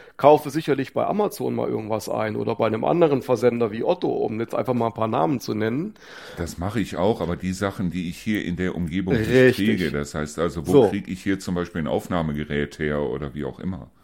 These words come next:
Speaker 1: Zum Beispiel gibt's wunderbare, äh, Möglichkeiten, weil man das immer mal wieder braucht, Akkus oder Batterien zu kaufen, die ja angeblich, also wurde mir jetzt grad, deswegen denke ich so plastisch dran, äh, zugetragen, so günstig sind bei Amazon oder sonst was.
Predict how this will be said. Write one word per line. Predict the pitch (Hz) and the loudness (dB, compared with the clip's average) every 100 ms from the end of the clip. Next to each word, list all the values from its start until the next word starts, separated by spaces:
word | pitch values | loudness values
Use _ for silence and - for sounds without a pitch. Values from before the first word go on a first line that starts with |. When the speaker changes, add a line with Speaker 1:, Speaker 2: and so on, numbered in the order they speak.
| _ _ | _ _
Speaker 1:
Zum | 151 | 4
Beispiel | 135 139 147 147 | 8 8 6 0
gibt's | 143 - - | 0 -2 -4
wunderbare, | 147 180 185 151 135 147 165 156 151 151 143 | -4 2 2 6 6 6 2 2 2 2 0
äh, | |
Möglichkeiten, | 135 147 165 160 - 135 135 147 156 147 - - | 2 0 0 -6 -2 2 4 2 -6 -8 -14 -14
weil | - 117 | -2 0
man | 120 | 2
das | 117 143 | 0 2
immer | 143 | 2
mal | 139 117 | 2 2
wieder | 139 190 | 2 2
braucht, | 185 139 139 165 151 - | 0 2 2 2 0 -2
Akkus | 147 170 151 | -2 -2 -6
oder | 131 127 | -2 -2
Batterien | 120 120 120 202 185 | -2 -2 -4 -6 -6
zu | - | -8
kaufen, | - 113 127 127 139 | -4 0 0 0 -2
die | |
ja | 127 123 | 2 4
angeblich, | 143 165 165 165 175 160 160 - | 4 2 0 0 2 2 2 -2
also | 120 107 101 | -2 -2 -2
wurde | 135 | 0
mir | 127 | 2
jetzt | 123 - | 2 0
grad, | 120 120 127 | 2 2 2
deswegen | - 117 104 | -2 0 2
denke | 135 123 | 0 0
ich | |
so | - 107 | -6 -8
plastisch | - 117 - 113 | 0 -2 0 -8
dran, | - 110 131 - - - - - | -2 0 0 -4 -14 -16 -18 4
äh, | 131 | 4
zugetragen, | 117 156 165 165 127 139 147 | 6 0 0 4 6 8 6
so | 135 | 0
günstig | 127 165 208 - 151 | -2 0 -2 -2 0
sind | 170 147 | 2 4
bei | 127 | 6
Amazon | 135 180 180 165 156 165 | 6 4 0 0 2 2
oder | 143 123 | 4 4
sonst | 123 196 233 - | 4 2 0 0
was. | 117 160 | 0 0